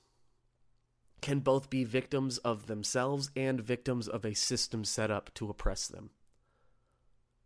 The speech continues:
They can be victims of both. It is not just an and or. I mean, it's not just an or,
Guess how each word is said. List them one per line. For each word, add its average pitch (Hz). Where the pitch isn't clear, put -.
They 127
can 120
be 139
victims 117
of 101
both. 113
It 110
is 107
not 120
just 120
an 110
and 113
or. 104
I 131
mean, 120
it's 113
not 123
just 120
an 104
or, 104